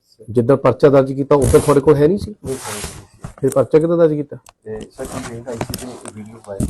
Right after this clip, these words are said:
Speaker 1: ਹੋਈ ਸੀ ਜਿਹੜੀਆਂ ਉਹਨਾਂ ਦੇ ਆਧਾਰ ਤੇ। ਸਰ, ਡਾਊਨਲੋਡ ਵੀ ਕੀਤੀਆਂ ਸੀ ਕੁਛ। ਤੇ
Speaker 2: ਹਾਂ।
Speaker 1: ਉਹਨਾਂ ਦੇ
Speaker 2: ਫਿਰ ਦੂਜੀ ਵਾਰੀ ਪੈਨ ਡਰਾਈਵ ਤੇ ਵੀਡੀਓ ਕਿਉਂ ਮੰਗੀ ਆ?
Speaker 1: ਤੇ ਸਰ, ਉਹ, ਉਹਦੀ ਓਰੀਜਨਲ ਵੀ ਜਾਣਨ ਵਾਸਤੇ ਸਰ, ਇਹ
Speaker 2: ਜੀ।
Speaker 1: ਚਾਹੀਦਾ ਸੀ।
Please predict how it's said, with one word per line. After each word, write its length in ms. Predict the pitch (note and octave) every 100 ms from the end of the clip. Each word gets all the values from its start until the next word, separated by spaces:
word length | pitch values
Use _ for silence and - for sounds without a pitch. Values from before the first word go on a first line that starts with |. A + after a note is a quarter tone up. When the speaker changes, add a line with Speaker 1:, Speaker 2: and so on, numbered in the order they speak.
| A#2
Speaker 1:
ਹੋਈ 80 | A2
ਸੀ 180 | G2+ -
ਜਿਹੜੀਆਂ 240 | G2 G2+ G#2 G2+ G2
ਉਹਨਾਂ 140 | G2
ਦੇ 100 | G2
ਆਧਾਰ 200 | F#2+ G2
ਤੇ। 140 | F#2+ _ _ _ _ _ _ _
ਸਰ, 180 | G#2+ G2+ -
ਡਾਊਨਲੋਡ 300 | G#2 G2 G2+
ਵੀ 140 | G#2 - _
ਕੀਤੀਆਂ 280 | _ F#2+
ਸੀ 120 | - _
ਕੁਛ। 240 | _ _ _ _ _
ਤੇ 60 | -
Speaker 2:
ਹਾਂ। 100 | C#3 B2 A2+ - - - - _ _
Speaker 1:
ਉਹਨਾਂ 140 | G2 F#2+
ਦੇ 160 | F2+ F#2 _ _ _ _ _ _ _ -
Speaker 2:
ਫਿਰ 140 | C3+
ਦੂਜੀ 260 | B2+ B2+ C3+
ਵਾਰੀ 180 | D#3 E3
ਪੈਨ 260 | D#3 D3+
ਡਰਾਈਵ 240 | D3 D3+ D3+
ਤੇ 140 | D3+
ਵੀਡੀਓ 260 | C#3+ D3 E3+
ਕਿਉਂ 180 | E3 D3
ਮੰਗੀ 200 | C#3+ D#3
ਆ? 100 | G#3 -
Speaker 1:
ਤੇ 220 | A#2 -
ਸਰ, 160 | - C#3
ਉਹ, 200 | C#3+ C3+ A#2+ A2+
ਉਹਦੀ 200 | A#2+ B2+
ਓਰੀਜਨਲ 340 | B2+ A2+ A#2 - C#3
ਵੀ 120 | C3+ - -
ਜਾਣਨ 200 | G#2 G2
ਵਾਸਤੇ 360 | G#2 G2 - -
ਸਰ, 240 | G2+ G2+
ਇਹ 320 | G2 - -
Speaker 2:
ਜੀ। 80 | B2
Speaker 1:
ਚਾਹੀਦਾ 280 | G#2+ A#2 G#2+
ਸੀ। 300 | - - -